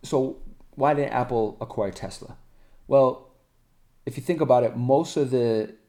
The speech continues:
most of Apple users, um, are actually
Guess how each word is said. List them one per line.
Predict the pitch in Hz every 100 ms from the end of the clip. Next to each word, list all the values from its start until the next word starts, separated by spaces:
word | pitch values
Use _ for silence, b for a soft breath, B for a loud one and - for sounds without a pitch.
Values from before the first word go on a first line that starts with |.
| _ _ _ -
most | 120 117 117 127 147 -
of | 131 -
Apple | 117 113 117
users, | 101 92 113 107 - - - - _ - - _ _
um, | 101 95 87 80 87 98 _ _ _ _ _ _ _ _ _ _ _ _ _ _
are | 123 117 110
actually | 135 - 139 113 107 -